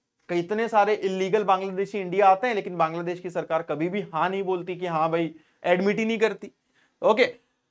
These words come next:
और कई बार ऐसा भी हुआ है कि एंटी इंडियन टेररिस्ट फोर्सेस को भी बांग्लादेश की तरफ से सपोर्ट मिला है।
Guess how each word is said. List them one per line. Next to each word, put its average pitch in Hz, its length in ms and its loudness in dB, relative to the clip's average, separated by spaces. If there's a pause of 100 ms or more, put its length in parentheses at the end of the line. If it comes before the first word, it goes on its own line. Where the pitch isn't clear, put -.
(1600)
और 240 260 8
कई 254 180 10
बार 269 180 10
ऐसा 254 240 6
भी 247 120 4
हुआ 220 240 8
है 240 100 8
कि 262 160 -2
एंटी 220 580 4
इंडियन 262 360 2
टेररिस्ट 233 540 2
फोर्सेस 247 420 0
को 247 140 0
भी 254 80 -2
बांग्लादेश 220 500 0
की 233 100 -12
तरफ 220 200 0
से 226 60 -10
सपोर्ट 185 400 -2
मिला 156 200 -4
है। 123 160 -8